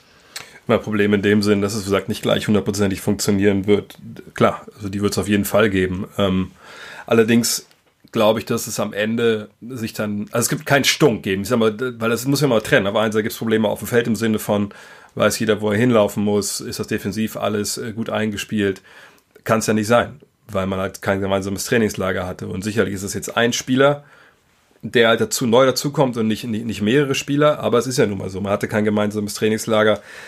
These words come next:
man kann sich das alles von außen anschauen, aber dann auf dem Feld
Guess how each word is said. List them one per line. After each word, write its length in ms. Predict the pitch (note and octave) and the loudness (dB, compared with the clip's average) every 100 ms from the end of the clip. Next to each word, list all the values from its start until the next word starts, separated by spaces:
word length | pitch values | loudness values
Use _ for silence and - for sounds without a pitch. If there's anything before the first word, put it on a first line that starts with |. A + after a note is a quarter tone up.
| - | -18
man 220 | - A#2 G#2+ | -10 -8 -2
kann 140 | G#2 | -2
sich 60 | G#2 | 0
das 120 | G2+ | 0
alles 240 | A2 A2+ | 0 0
von 160 | - G#2 | 0 2
außen 280 | A#2 A#2 A#2 | 2 2 0
anschauen, 520 | B2 - B2 B2+ B2 | 0 4 4 4 4
aber 160 | A2 | 2
dann 100 | G#2+ | 2
auf 140 | A2 G#2+ | 2 -2
dem 100 | G2 | -2
Feld 400 | A2 A#2 B2 | 2 2 2